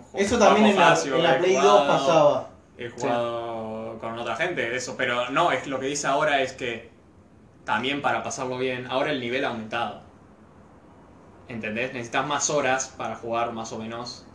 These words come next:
Speaker 1: Ah, sí.
Speaker 3: Pero también te lo hacen
Speaker 2: Bastante bien.
Speaker 3: cooperativo,
Speaker 1: Y
Speaker 3: ¿no?
Speaker 1: ponele de los pocos
Speaker 3: Sí,
Speaker 1: juegos que
Speaker 3: sí.
Speaker 1: son así que podés estar mucho, el G T A cinco, boludo, que sí, es más o menos
Speaker 2: Claro,
Speaker 1: vivo.
Speaker 2: y ahora en realidad los que juegan G T A cinco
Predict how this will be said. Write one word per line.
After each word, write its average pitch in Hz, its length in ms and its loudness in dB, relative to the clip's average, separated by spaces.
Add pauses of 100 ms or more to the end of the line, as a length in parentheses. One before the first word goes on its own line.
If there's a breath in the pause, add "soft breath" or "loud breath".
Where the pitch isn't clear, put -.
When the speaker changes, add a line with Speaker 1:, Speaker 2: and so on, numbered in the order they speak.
(460)
Speaker 1:
Ah, 147 240 -2
sí. - 100 -14
Speaker 3:
Pero 156 100 2
también 170 160 8
te 185 60 8
lo 175 60 12
hacen 175 180 6
Speaker 2:
Bastante - 80 10
bien. 147 140 8
Speaker 3:
cooperativo, 139 580 6
Speaker 1:
Y 123 60 0
Speaker 3:
¿no? 123 140 2
Speaker 1:
ponele 214 400 6
de 180 120 6
los 175 120 6
pocos 240 380 4
Speaker 3:
Sí, - 60 -6
Speaker 1:
juegos - 300 6
que 165 60 2
Speaker 3:
sí. 139 60 -2
Speaker 1:
son 190 180 0
así 180 300 -2
que 180 120 -2
podés 156 240 -2
estar 151 260 -4
mucho, 175 220 -4
el 131 260 -4
G 180 120 -4
T 170 80 2
A - 80 0
cinco, 185 560 0
boludo, 165 280 2
que 147 100 -4
sí, 175 200 -4
es 170 60 -2
más 160 100 -4
o - 20 -2
menos 139 140 2
Speaker 2:
Claro, 131 360 4
Speaker 1:
vivo. 135 220 -2
Speaker 2:
y 139 180 -2
ahora 165 300 2
en 135 120 -6
realidad 131 260 -2
los 139 160 -4
que 117 40 -10
juegan 131 240 -10
G 131 140 -12
T 123 100 -10
A 117 60 -10
cinco 156 600 -10